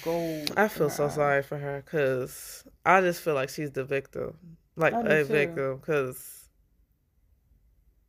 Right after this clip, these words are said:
Speaker 1: You,
Speaker 2: everybody
Speaker 1: you,
Speaker 2: that
Speaker 1: you
Speaker 2: went in
Speaker 1: could,
Speaker 2: that church
Speaker 1: you could
Speaker 2: was a
Speaker 1: see the way,
Speaker 2: victim.
Speaker 1: you could see the
Speaker 2: Like
Speaker 1: way she looked at her mom. Like, the way she looked
Speaker 2: Mm-hmm.
Speaker 1: at her mom was like, "My mom is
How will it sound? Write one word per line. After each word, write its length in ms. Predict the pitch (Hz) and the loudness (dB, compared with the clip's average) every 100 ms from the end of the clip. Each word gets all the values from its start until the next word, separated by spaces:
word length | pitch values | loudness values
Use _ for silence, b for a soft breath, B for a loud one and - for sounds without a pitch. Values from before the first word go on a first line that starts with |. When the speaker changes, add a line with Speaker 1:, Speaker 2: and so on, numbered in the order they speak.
| _ _ _ _ _ _ | _ _ _ _ _ _
Speaker 1:
You, 100 | 180 | 2
Speaker 2:
everybody 380 | 220 311 240 247 | 6 8 10 12
Speaker 1:
you, 60 | 233 | 10
Speaker 2:
that 80 | 220 | 10
Speaker 1:
you 60 | |
Speaker 2:
went 100 | 247 | 8
in 40 | 233 | 10
Speaker 1:
could, 100 | 202 | 8
Speaker 2:
that 120 | 180 | 6
church 280 | - 269 262 | 6 8 8
Speaker 1:
you 40 | |
could 100 | - | 6
Speaker 2:
was 80 | 190 | 4
a 100 | 175 | 4
Speaker 1:
see 120 | 170 165 | 6 4
the 120 | 240 | 4
way, 140 | 143 135 | 0 0
Speaker 2:
victim. 80 | 262 | -4
Speaker 1:
you 80 | |
could 140 | 294 - | -2 4
see 140 | 160 | 6
the 60 | 147 | 6
Speaker 2:
Like 100 | 208 | 4
Speaker 1:
way 160 | 226 233 | 0 -2
she 180 | - | -6
looked 220 | 214 202 180 | -6 -4 -4
at 100 | 185 | -6
her 140 | 160 | -6
mom. 480 | 160 180 196 165 160 | -6 -4 -4 -4 -4
Like, 140 | 160 | -4
the 80 | 165 | -4
way 260 | 156 175 175 | 0 2 2
she 120 | 175 | 2
looked 140 | 160 | 0
Speaker 2:
Mm-hmm. 60 | 170 | -2
Speaker 1:
at 40 | 180 | -2
her 120 | 165 | -4
mom 340 | 165 180 180 | -4 -4 -4
was 180 | 165 160 | -4 -6
like, 240 | 151 147 | -6 -6
"My 180 | 165 170 | -6 -6
mom 380 | 170 165 160 156 | -6 -8 -8 -10
is 160 | - | -10